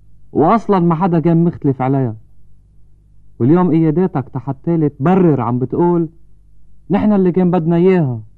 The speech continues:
يعني ليش بلشوا الحرب ما حدا بيعرف؟ بده يكون إنه كان في سوء تفاهم، سوء تفاهم مش أكتر، وأنت رحت ضحية هالسوء التفاهم. معقول؟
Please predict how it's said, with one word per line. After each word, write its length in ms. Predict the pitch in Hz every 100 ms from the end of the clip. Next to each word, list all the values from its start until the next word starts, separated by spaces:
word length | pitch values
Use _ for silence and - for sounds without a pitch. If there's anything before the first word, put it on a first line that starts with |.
| - - - - - - - - - - -
يعني 280 | 120 143 156
ليش 240 | 180 185
بلشوا 440 | 156 175 165 143 139
الحرب 360 | 127 151 151
ما 100 | 131
حدا 240 | 123 - 123
بيعرف؟ 500 | 113 135 139 139 139 - - - - - - - - - _ - -
بده 240 | 143 170 196
يكون 240 | 254 254
إنه 340 | 226 220 214
كان 240 | 202 214 202
في 180 | - 190
سوء 240 | 208 202
تفاهم، 680 | 156 139 170 160 147 147 139 - - - - - - - - - -
سوء 120 | 247
تفاهم 500 | 240 202 247 214 160
مش 160 | 151 143
أكتر، 420 | 175 - 127 120 - - - - - - - - - -
وأنت 420 | 135 180 233 170
رحت 320 | 156 180 180
ضحية 480 | 156 147 143 175 165 143
هالسوء 340 | 131 - 143
التفاهم. 580 | 113 - 113 127 110 107 107 - - - - - - - -
معقول؟ 440 | 160 180 208 226